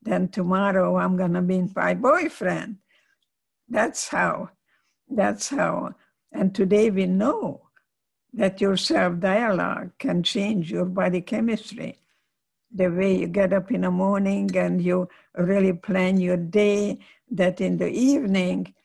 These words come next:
you're gonna be very satisfied. When you are in your deathbed,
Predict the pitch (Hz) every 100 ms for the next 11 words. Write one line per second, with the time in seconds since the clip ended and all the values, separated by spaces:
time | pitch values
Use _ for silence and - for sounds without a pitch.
0 | - 190 180 190 180 180 175 185 175 -
1 | 175 185 170 - - 165 - 175 _ _
2 | _ _ _ _ _ _ _ _ _ -
3 | 190 180 190 196 190 185 190 185 185 175
4 | 170 160 202 190 190 175 196 180 170 165